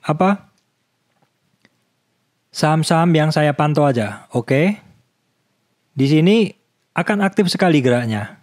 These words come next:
Karena satu lot pun dia akan masuk. Ya, seperti ini. Mana yang paling sering muncul?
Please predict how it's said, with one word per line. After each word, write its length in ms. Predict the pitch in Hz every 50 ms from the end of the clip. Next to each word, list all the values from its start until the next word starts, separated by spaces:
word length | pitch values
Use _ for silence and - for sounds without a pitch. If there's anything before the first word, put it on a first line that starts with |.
| _ _ _
Karena 320 | - - 131 135 170 190 -
satu 240 | 175 151 139 160
lot 240 | 151 151 143 - -
pun 80 | 208 202
dia 160 | 190 190 175
akan 160 | 160 160 143
masuk. 400 | 139 135 127 - - - - _ _ _ _ _ _ _ _ _ _ _ _ _ _ _ _
Ya, 240 | - 123 123 - -
seperti 400 | - 135 127 - 123 123 139 143
ini. 320 | 147 170 190 208 208 - _ _ _ _ _ _ _ _ _ _ _ _ _
Mana 240 | - 143 143 156 170
yang 160 | 170 165 160
paling 240 | 151 160 165 170 165
sering 160 | 170 160 165
muncul? 480 | 165 170 170 165 165 190 196 214 220